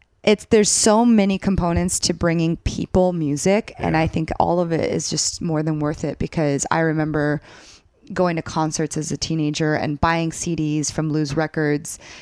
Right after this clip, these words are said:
Speaker 1: and, you know, hearing music and feeling excited about life and, like, having limitless opportunities, endless opportunities. What,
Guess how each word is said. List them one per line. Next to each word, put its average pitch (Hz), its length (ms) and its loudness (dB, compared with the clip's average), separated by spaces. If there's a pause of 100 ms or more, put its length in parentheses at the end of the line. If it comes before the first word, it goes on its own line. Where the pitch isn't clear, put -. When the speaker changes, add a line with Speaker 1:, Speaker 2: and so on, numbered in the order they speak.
(180)
Speaker 1:
and, 165 300 -2 (160)
you 185 180 -2
know, 156 420 0 (220)
hearing 196 580 2
music 170 380 2
and 156 100 0
feeling 226 460 2
excited 202 560 2
about 175 300 2
life 170 400 0
and, 156 160 0
like, 151 340 -2 (580)
having 175 560 0 (140)
limitless 160 800 -2 (220)
opportunities, 151 640 -4
endless 156 300 -4
opportunities. 151 720 -4
What, 151 300 -6